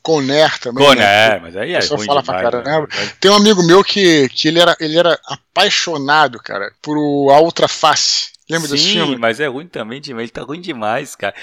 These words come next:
Speaker 2: que
Speaker 1: Então,
Speaker 2: eu falo,
Speaker 1: mas,
Speaker 2: não dá, cara, não sei,
Speaker 1: mas
Speaker 2: não
Speaker 1: aquele
Speaker 2: consigo
Speaker 1: ruim,
Speaker 2: gostar dele, cara.
Speaker 1: sim, mas assim, mas é, é, é aquele ruim que, assim, por exemplo, Cavaleiros do Zodíaco, tá, assim, é, é um, é, é, é, eu adoro, mas se você for ver hoje,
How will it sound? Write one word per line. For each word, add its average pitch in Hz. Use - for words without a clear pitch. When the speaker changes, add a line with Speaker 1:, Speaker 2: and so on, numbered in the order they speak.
Speaker 2:
que 247
Speaker 1:
Então, 165
Speaker 2:
eu 147
falo, 160
Speaker 1:
mas, 117
Speaker 2:
não 185
dá, 147
cara, 120
não 139
sei, -
Speaker 1:
mas 196
Speaker 2:
não 220
Speaker 1:
aquele 123
Speaker 2:
consigo 156
Speaker 1:
ruim, 220
Speaker 2:
gostar 127
dele, 101
cara. 80
Speaker 1:
sim, 208
mas 180
assim, 160
mas 143
é, 147
é, 143
é 147
aquele 196
ruim 151
que, 175
assim, 143
por 202
exemplo, 127
Cavaleiros 185
do 160
Zodíaco, 127
tá, 143
assim, 139
é, 135
é 139
um, 147
é, 147
é, 139
é, 156
eu 160
adoro, 156
mas 165
se -
você 208
for 151
ver 139
hoje, 123